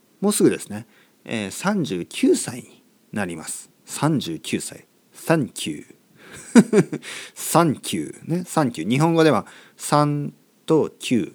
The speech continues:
ね、三十九でね、サンキュー。サンキューって言いますね。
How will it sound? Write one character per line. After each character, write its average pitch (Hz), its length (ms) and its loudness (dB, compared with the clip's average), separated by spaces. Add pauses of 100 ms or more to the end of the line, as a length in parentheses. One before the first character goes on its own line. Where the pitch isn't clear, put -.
ね、 147 140 -6
三 143 300 -4
十 95 200 -4
九 90 180 -8
で 80 100 -12
ね、 98 100 -16
サ 131 220 -4
ン 120 140 -4
キ - 180 -14
ュ - 60 -10
ー。 - 40 -18 (300)
サ - 260 -6
ン 127 120 -4
キ - 160 -12
ュ - 40 -12
ー - 40 -16
っ - 20 -20
て - 100 -20
言 - 80 -20
い - 20 -20
ま - 80 -20
す - 100 -10
ね。 165 100 -6